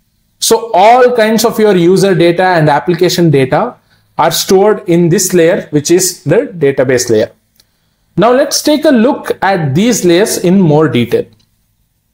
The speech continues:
So the web layer, if you just focus on the web layer, so this layer is also known as the presentation layer.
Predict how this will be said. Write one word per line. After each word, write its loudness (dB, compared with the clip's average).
So -2
the 2
web 2
layer, 2
if -2
you 0
just 0
focus 0
on 0
the 2
web 0
layer, -2
so -2
this 0
layer 4
is 0
also 2
known 2
as 0
the 2
presentation 0
layer. -2